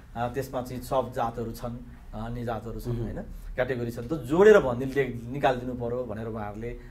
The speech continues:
Speaker 1: निवेदन पनि दिनुभएको छ। कसैले चाहिँ "हामीलाई त्यहाँबाट छुट्याइदिनु पर्यो" भन्नुभएको छ भने कसैले "जोडिदिनु पर्यो"
Speaker 2: आहा।
Speaker 1: पनि भन्नुभएको छ। त्यसले गर्दा यो विषय अलिक जटिल र कठिन पनि छ त्यो कुरा। हामी केन्द्र तथ्याङ्क विभाग, अ,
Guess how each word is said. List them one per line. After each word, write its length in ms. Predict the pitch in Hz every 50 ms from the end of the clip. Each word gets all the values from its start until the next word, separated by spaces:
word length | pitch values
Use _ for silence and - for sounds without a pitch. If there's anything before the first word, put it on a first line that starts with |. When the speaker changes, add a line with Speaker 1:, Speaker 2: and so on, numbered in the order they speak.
| - -
Speaker 1:
निवेदन 280 | 131 139 139 127 117 110
पनि 140 | 117 139 135
दिनुभएको 320 | 117 107 101 92 - -
छ। 40 | -
कसैले 320 | - 170 - 202 196 196
चाहिँ 220 | 190 202 196 196 196 - - - - -
"हामीलाई 280 | 117 127 143 165 170 156
त्यहाँबाट 340 | 165 170 165 165 165 - -
छुट्याइदिनु 540 | - 139 127 165 160 160 156 156 156 156 147
पर्यो" 240 | 143 147 143 143
भन्नुभएको 360 | 127 113 113 123 131 131 123 117
छ 100 | - 120
भने 140 | 120 135
कसैले 320 | - 123 120 - 139 131 127
"जोडिदिनु 460 | 123 131 151 160 165 151 151 147 147
पर्यो" 120 | 135 131
Speaker 2:
आहा। 160 | 123 123 - -
Speaker 1:
पनि 100 | 156 156
भन्नुभएको 420 | - 104 107 110 107 104 101 104
छ। 80 | - 120 127 - - - - - -
त्यसले 180 | 202 220 240
गर्दा 240 | 208 196 175 180 185
यो 180 | 165 151 175 214
विषय 360 | 175 175 - - 180 180 185
अलिक 220 | 160 160 156 151
जटिल 380 | 120 127 131 131 147 143 147 147
र 200 | 135 143 143 - -
कठिन 300 | 123 120 - 131 135 131
पनि 160 | 131 151 190
छ 100 | 180 -
त्यो 140 | 113 - 117
कुरा। 280 | - - 117 120 127 - - - - -
हामी 360 | 107 117 131 147 160 160 156
केन्द्र 260 | 151 156 131 135 139 135
तथ्याङ्क 300 | 131 123 139 139 127 117
विभाग, 320 | 123 127 135 135 139 135 - - - - -
अ, 200 | 113 113 117 117